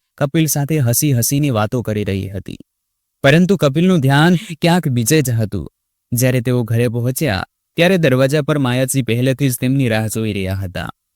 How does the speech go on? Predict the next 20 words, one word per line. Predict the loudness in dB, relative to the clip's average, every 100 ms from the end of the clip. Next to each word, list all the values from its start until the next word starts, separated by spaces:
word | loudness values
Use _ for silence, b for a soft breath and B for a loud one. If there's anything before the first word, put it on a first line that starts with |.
| _ _ _ _
જેમ | 0 4 4
જ | 2
તેમણે | 2 2
બંનેને | 0 0 2 2 2
જોયા, | 0 -2 -2 -4 -8 _ _ _ -2
તેમના | 2 4 4
ચહેરા | 2 2 0
પર | -2
ખુશીની | -4 -4 -2 0 0
ચમક | 0 -2 0
આવી | -2 -4
ગઈ. | -6 -8 -10 -14 _ _ _
"તમે | 0 4 4
આવી | 4 2
ગયા? | 2 0 -2 -8 _ _ _ _
તમારી | 0 0 0 -2 -4
ખૂબ | -2 0
યાદ | 2 0
આવતી | 0 -4 -4 -6
હતી." | -6 -8 -16